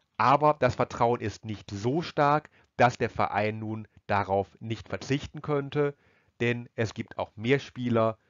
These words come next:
Das heißt, wenn einer nicht kommen sollte, wäre das zwar schade, aber es ist keine elementare Frage.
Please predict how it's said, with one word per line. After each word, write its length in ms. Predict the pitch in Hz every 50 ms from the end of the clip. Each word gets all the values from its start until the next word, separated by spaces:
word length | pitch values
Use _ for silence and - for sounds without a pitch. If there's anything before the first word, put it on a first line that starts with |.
| _ -
Das 220 | - 107 104 -
heißt, 300 | 107 110 110 113 104 -
wenn 100 | 104 -
einer 200 | - 101 98 95
nicht 200 | 92 87 - -
kommen 220 | - - 120 120 110
sollte, 320 | 117 113 107 107 104 101
wäre 80 | 101 113
das 160 | 107 98 -
zwar 160 | 90 78 -
schade, 500 | - - 107 98 101 110 117 120 113 -
aber 160 | 104 104 104
es 80 | 101 101
ist 140 | 104 - -
keine 280 | 110 101 104 101 - - _ -
elementare 880 | 131 127 127 120 104 104 98 95 - 104 90 80 82 87 95 98 110 _ _ _
Frage. 540 | _ - - 98 104 104 104 101 95 -